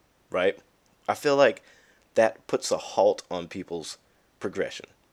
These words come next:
For instance, because we're on this platform, let's say you're making a podcast. Let's say you do one podcast, maybe two. Say you do one. Let's say you do one. You do one podcast. And you work your ass off on it.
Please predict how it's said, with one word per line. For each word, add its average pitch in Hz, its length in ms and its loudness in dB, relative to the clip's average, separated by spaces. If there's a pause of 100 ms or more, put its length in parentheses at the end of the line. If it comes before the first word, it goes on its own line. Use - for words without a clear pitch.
(840)
For 113 180 4
instance, - 560 -6 (840)
because 90 320 -6
we're 92 140 -2
on 95 100 -2
this 110 140 -4
platform, 85 500 -4
let's 101 160 0
say 95 120 -4
you're 90 140 -4
making 85 260 -8
a 104 60 -6
podcast. - 580 -6 (960)
Let's 104 160 2
say 113 120 -4
you 98 180 -6
do 85 220 -8
one 117 680 -6
podcast, - 600 -12
maybe 98 240 -8
two. - 180 -14 (800)
Say - 180 -4
you 226 60 -10
do 185 120 -2
one. 101 180 -6 (100)
Let's - 120 -8
say 143 100 -2
you 127 80 -4
do 104 120 -6
one. 71 160 -10 (100)
You 101 80 -14
do 98 120 -8
one 98 220 -4
podcast. - 440 -8 (800)
And 95 100 -6
you 95 80 -6
work 98 200 -2
your 85 120 -2
ass 78 160 -6
off 76 200 -6
on 80 120 -8
it. - 140 -14